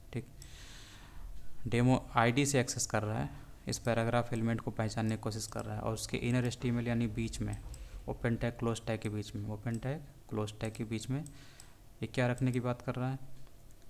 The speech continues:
इसका आउटपुट, इसका आउटपुट क्या आता है, ये, ठीक, फ़ाइव के बाद यहाँ पर जो भी आप कैरेक्टर रखेंगे, पैडिंग कराएंगे, तो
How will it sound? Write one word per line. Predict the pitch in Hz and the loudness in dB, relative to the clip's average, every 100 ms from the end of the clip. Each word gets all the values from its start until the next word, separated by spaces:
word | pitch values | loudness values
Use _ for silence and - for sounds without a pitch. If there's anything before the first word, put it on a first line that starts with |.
| - - | -14 -4
इसका | 123 - 139 | -2 0 2
आउटपुट, | 120 104 101 - - - | 4 2 0 -6 -8 -6
इसका | 117 - 120 | -6 2 4
आउटपुट | 117 - 127 - | 4 2 -2 0
क्या | 127 | 2
आता | 120 - | 2 0
है, | 123 127 - - - - - - | -2 -4 -10 -20 -18 -18 -12 -6
ये, | 98 95 - - - - - | -4 -6 -10 -12 -12 -14 -10
ठीक, | - 123 | -8 -6
फ़ाइव | - 113 110 110 | -2 2 2 2
के | 117 | 0
बाद | 113 127 - - - - - - - - - - - - - - 117 | 0 -2 -6 -14 -16 -18 -20 -20 -20 -20 -20 -20 -20 -18 -18 -8 -2
यहाँ | 110 110 | 0 0
पर | 117 | -2
जो | 110 117 | 0 0
भी | 113 120 107 | 2 2 2
आप | 113 110 - | -2 -2 -2
कैरेक्टर | 123 - - | -2 -2 0
रखेंगे, | 110 107 - 113 139 139 - - - - - - - - - - - - | 0 0 0 0 -2 -6 -12 -18 -18 -18 -20 -18 -18 -18 -18 -20 -20 -6
पैडिंग | 110 107 113 | -2 0 0
कराएंगे, | 113 113 110 110 135 - - - - - - - - - - - | 0 0 0 -2 -4 -8 -16 -18 -18 -18 -18 -18 -18 -18 -20 -8
तो | 110 104 101 101 - | -2 -2 -2 -4 -6